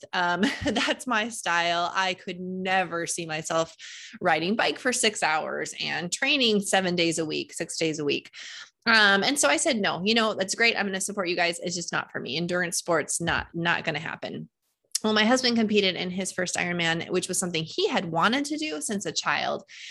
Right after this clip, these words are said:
Um, and he competed in May. And when I went and watched his Ironman, um, day in Tulsa, which is where he competed,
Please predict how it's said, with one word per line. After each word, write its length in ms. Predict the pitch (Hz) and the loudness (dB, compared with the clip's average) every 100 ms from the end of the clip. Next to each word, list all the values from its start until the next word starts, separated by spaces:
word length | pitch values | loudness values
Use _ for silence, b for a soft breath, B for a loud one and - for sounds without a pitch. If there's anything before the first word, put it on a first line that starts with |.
| B | B
Um, 280 | 190 185 185 | 2 4 6
and 140 | 196 | 4
he 100 | 214 | 4
competed 440 | 240 226 226 196 180 | 4 2 2 2 2
in 180 | 175 175 | 0 0
May. 400 | 160 156 165 170 B B B 233 | 0 0 -2 -6 B B B 0
And 100 | 233 | 4
when 120 | 226 | 4
I 100 | 220 | 4
went 300 | 220 330 - | 2 -2 -2
and 220 | 226 208 | -2 -2
watched 600 | 185 160 170 - - - - | -2 -2 -2 -2 -6 -6 -8
his 400 | 214 190 180 - 175 | 0 2 2 0 -2
Ironman, 840 | 175 175 175 165 156 160 160 160 - | -2 -2 -2 -2 0 0 -2 -6 -4
um, 400 | 160 151 156 156 | -2 -2 -4 -4
day 640 | - 165 151 139 131 202 - B B B - | 2 4 6 4 2 0 -4 B B B 2
in 240 | 214 196 | 4 4
Tulsa, 640 | 180 - 175 165 131 151 233 | -2 0 -2 0 -2 0 0
which 160 | 202 180 | -2 -4
is 80 | |
where 100 | 170 | -4
he 140 | 165 165 | -4 -6
competed, 760 | 165 160 156 131 131 147 185 | -6 -6 -4 0 0 0 -4